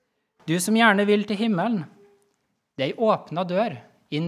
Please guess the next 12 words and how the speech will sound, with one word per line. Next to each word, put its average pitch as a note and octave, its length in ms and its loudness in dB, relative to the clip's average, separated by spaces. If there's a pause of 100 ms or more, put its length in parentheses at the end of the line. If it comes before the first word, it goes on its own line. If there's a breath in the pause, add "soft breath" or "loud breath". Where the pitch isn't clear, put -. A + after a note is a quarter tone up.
dit. B3 240 -4 (1600 soft breath)
Jesus D#3 400 0
sier A3 240 0 (160)
selv F#3+ 540 0 (180)
at E3+ 240 0
«jeg E3 400 -2
er D3+ 480 0
døren». D#3 380 -2 (1200 soft breath)
Og - 80 -4
så E3+ 160 -4
kaller G#3 380 2
han G3+ 160 2